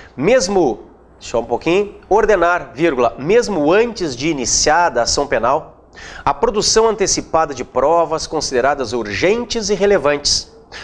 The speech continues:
observando a necessidade, adequação e proporcionalidade da medida. Dois,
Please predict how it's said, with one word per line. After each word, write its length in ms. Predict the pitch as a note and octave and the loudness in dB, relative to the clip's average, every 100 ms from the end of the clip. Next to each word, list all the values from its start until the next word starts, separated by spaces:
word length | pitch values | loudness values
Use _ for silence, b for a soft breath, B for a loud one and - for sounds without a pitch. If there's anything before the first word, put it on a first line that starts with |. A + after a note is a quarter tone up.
| B | B
observando 580 | D#3 E3+ - D#3 E3+ E3+ | -2 0 2 2 2 2
a 60 | C3 | 0
necessidade, 1040 | B2 G#3+ - A#3 G#3 C#3 C#3+ D3+ D3+ - - | 2 0 2 0 -2 0 2 2 -2 -10 -2
adequação 760 | D#3+ A#3+ B3 F#3+ C#3+ - F#3+ | 0 0 -2 -2 -2 0 0
e 80 | F3+ | 0
proporcionalidade 1300 | - - G#3 B3+ - G3 G3 F3 D#3 C3+ A2 B2+ B2 | -4 -2 0 0 0 -2 -2 -2 -2 -2 0 -2 -2
da 100 | C#3 | -6
medida. 440 | B2 - F2+ - - _ _ _ - - - - | -6 -8 -10 -12 -20 _ _ _ -20 -20 -20 -12
Dois, 720 | G2 A#2 C3+ A2 - - | 0 2 2 0 -2 -2